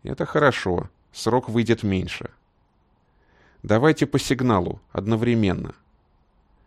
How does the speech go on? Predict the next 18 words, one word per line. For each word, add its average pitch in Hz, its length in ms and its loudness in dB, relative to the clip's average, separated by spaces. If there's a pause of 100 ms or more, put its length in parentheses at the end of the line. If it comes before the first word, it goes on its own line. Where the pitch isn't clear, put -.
(200)
Сейчас 131 480 2
я 120 140 0
выступлю 113 440 -2
по 110 160 0
громкой 107 400 0
связи, 107 600 0 (280)
но 113 160 0
это 131 160 0
для 120 220 4
них. 98 340 -2 (480)
Вы 113 240 2
головы 131 460 2
ничем 117 380 0
не 113 80 0
обматывайте. 107 800 -2 (560)
Ясно? 104 520 2 (1040)
И 101 100 -4
ещё. 120 520 0